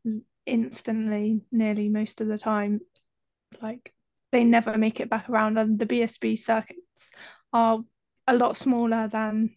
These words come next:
Moto G P circuits, so I definitely think that as soon as they had seen that people getting medical, um, attention seemed to, they should have red flagged it, but I'm still glad that they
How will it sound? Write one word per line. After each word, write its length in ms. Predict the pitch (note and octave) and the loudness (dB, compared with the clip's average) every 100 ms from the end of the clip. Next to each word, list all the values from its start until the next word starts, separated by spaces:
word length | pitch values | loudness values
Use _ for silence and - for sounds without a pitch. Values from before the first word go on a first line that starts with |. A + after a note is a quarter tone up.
| - | -4
Moto 240 | A3+ G#3+ | -6 -6
G 140 | - A#3 | -10 -6
P 220 | - A3 | -2 -2
circuits, 680 | - G#3+ A3 - - - | 0 0 0 -4 -6 -8
so 320 | - A3+ A3 A3 - - - - - - _ _ _ _ - | -2 0 0 -2 -8 -20 -20 -20 -20 -20 _ _ _ _ 0
I 80 | |
definitely 480 | B3 B3+ - A#3+ A#3+ | 2 2 0 0 0
think 460 | - A3+ A3 A3+ - | 0 -2 -2 -6 -4
that 200 | A#3 A3 | -2 0
as 140 | A3 - | -2 -2
soon 200 | B3+ A#3+ | 2 2
as 140 | A#3+ | 0
they 240 | A#3 A#3 - _ - - - | -2 -2 -4 _ -20 -20 -8
had 240 | B3 A3+ | -4 -4
seen 480 | - C4 A#3+ A3+ G#3+ | -2 0 2 2 0
that 240 | G#3 G#3 - _ _ _ _ _ _ _ | -4 -6 -12 _ _ _ _ _ _ _
people 240 | - B3+ B3 | -6 -6 -4
getting 320 | A3+ A3+ A3+ | -6 -2 0
medical, 720 | A3+ A3 A3+ A#3+ A3 A#3 A#3 G#3+ G4 _ | 0 -2 -6 -4 -4 -4 -6 -10 -18 _
um, 360 | - A3 G#3+ G#3+ | -6 -4 -2 -2
attention 720 | C4 A3 B3 A3+ - A3 A3 A3+ | -4 -2 -2 -2 -4 -2 0 -2
seemed 360 | - A#3 A3 G#3+ | -4 0 0 0
to, 360 | A3+ G#3+ B3 G#3+ | -2 -4 -4 -4
they 120 | A3 | -4
should 180 | - G#3+ | -4 -8
have 160 | A3+ | -6
red 160 | G#3+ G#3+ | -6 -6
flagged 400 | - G#3+ G#3+ - | -2 -2 -4 -4
it, 160 | A3 A3 - | -4 -4 -4
but 280 | A3 G#3+ - _ | -4 -2 -6 _
I'm 160 | - A3+ | 2 4
still 220 | - B3 | 4 4
glad 240 | A#3 A3+ | 4 2
that 160 | G#3+ - | 0 -2
they 300 | A3 G#3+ G#3 | -2 0 -2